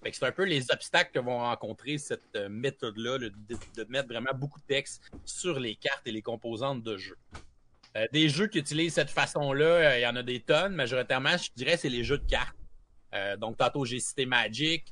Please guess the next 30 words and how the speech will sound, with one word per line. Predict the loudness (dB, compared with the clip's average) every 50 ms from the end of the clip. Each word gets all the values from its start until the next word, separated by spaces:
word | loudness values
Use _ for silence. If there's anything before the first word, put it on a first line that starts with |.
| -6 -2
Euh, | -2 0 0 -2 -2
on | -4 -8
peut | -10 -10 -6
penser | -4 -4 0 0 0
à | 0
Keyforge | 0 -2 -8 -4 0 2 4 4 4 2 0 -8
qu'il | -8 -6 -4
y |
a | -4 -4
eu | -4 -6 -6 -6 -8
dans | -6 -6 -6
les | -6 -6
dernières | -6 -6 -6 -4 -4 -4 -4 -4 -4
années. | -6 -4 -2 0 0 0 0 -2 -6 -12 -20 _ -18 -16 -10 -6
Euh, | -6 -4 -2
tous | -2 -2 0
les | 2 4 4 4
jeux | 4 4 2 2
de | 2 0
deck | 0 2 2 2 2 0
building, | -4 -4 -4 -4 -2 -2 0 0 0 -2 -2 -4
euh, | -4 -4 -6 -8 -8
que | -10
ce | -14 -14 -12
soit | -10 -12 -10
Clank, | -4 -2 0 0 0 -2 -4 -2
Aeon | -2 -2 -2 -2 -4 -4
Zen, | -2 0 0 0 -2 -2
et |
cetera. | -4 -6 -6 -6 -6 -6 -2 2 2 2 2